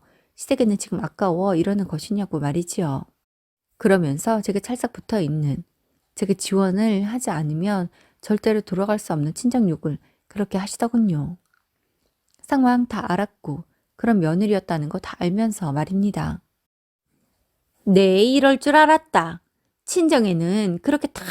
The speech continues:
갖다 바치면서 시댁에는 아깝다 이거니? 어느 누가 결혼한 며느리가 친정에 그렇게 돈을 빼돌려? 네가 번다고 그게 다 네 돈이니? 너는 결혼한 사람이야.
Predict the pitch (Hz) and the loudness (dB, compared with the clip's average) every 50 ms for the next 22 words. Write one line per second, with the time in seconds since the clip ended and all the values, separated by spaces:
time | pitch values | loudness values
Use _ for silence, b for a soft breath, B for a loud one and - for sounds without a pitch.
0 | - - - 381 359 - 285 233 269 262 - - 214 190 180 175 - 170 196 - | -6 4 4 4 8 8 6 6 6 2 -4 -4 -2 -2 -4 -4 -6 -10 -12 -12
1 | _ _ _ _ _ _ _ _ - - - - 294 269 202 208 190 180 196 202 | _ _ _ _ _ _ _ _ -16 -10 0 6 6 8 8 6 2 2 0 -2
2 | 214 - 240 - - 233 247 254 - 208 196 180 180 220 262 311 349 359 _ _ | -2 -2 -4 0 2 2 2 4 2 2 2 2 2 2 0 0 -2 -6 _ _
3 | _ _ _ _ _ _ _ _ _ _ _ _ - - - 220 226 233 226 247 | _ _ _ _ _ _ _ _ _ _ _ _ -2 4 6 8 8 8 8 8
4 | 247 233 247 247 226 240 233 - 269 240 254 247 247 240 240 240 233 226 233 240 | 8 6 6 6 4 4 4 4 4 4 6 6 4 4 6 6 6 6 6 6
5 | 247 233 233 202 - 262 262 269 269 247 208 b b b b b b - - - | 6 6 4 4 6 6 8 8 8 8 6 b b b b b b -10 -4 0
6 | 359 339 320 330 294 269 254 - 285 277 - 285 - 269 269 262 262 - 277 277 | 0 2 4 4 2 2 2 2 2 2 2 2 2 4 4 4 6 8 6 6
7 | - 285 247 226 220 247 294 320 311 247 202 180 - - _ _ _ _ _ _ | 6 6 4 6 6 8 8 8 8 8 6 4 -2 -8 _ _ _ _ _ _
8 | _ _ _ _ _ _ _ - - 208 233 254 226 240 233 233 240 233 220 220 | _ _ _ _ _ _ _ -4 0 4 4 6 8 8 6 6 6 2 2 4
9 | 220 233 233 220 - - 165 160 160 165 - 240 226 254 254 - 262 226 233 240 | 4 2 2 2 0 -4 -4 -4 -4 -4 -4 -2 0 0 2 2 4 4 4 4
10 | 247 247 233 208 190 185 196 220 277 320 330 - _ _ _ _ _ _ _ _ | 4 4 4 4 4 2 2 0 0 0 -2 -6 _ _ _ _ _ _ _ _
11 | _ _ _ _ _ _ - - 233 247 262 269 240 233 214 214 240 254 247 208 | _ _ _ _ _ _ 0 4 6 6 8 8 6 6 6 4 4 2 2 2
12 | 185 196 - 285 311 330 320 277 247 247 - 320 339 330 311 277 240 220 196 180 | 0 2 4 6 6 6 6 6 4 4 6 6 8 8 8 6 4 2 2 0
13 | - 208 | -4 -6